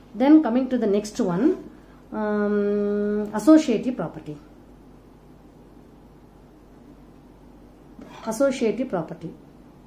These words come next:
What is associative property?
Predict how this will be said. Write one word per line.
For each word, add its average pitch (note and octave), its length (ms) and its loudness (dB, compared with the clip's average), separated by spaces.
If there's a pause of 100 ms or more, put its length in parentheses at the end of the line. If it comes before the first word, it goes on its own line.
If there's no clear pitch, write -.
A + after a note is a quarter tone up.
(1600)
What A#3+ 140 -4
is B3+ 100 -2
associative A#3 520 -2
property? G#3+ 500 0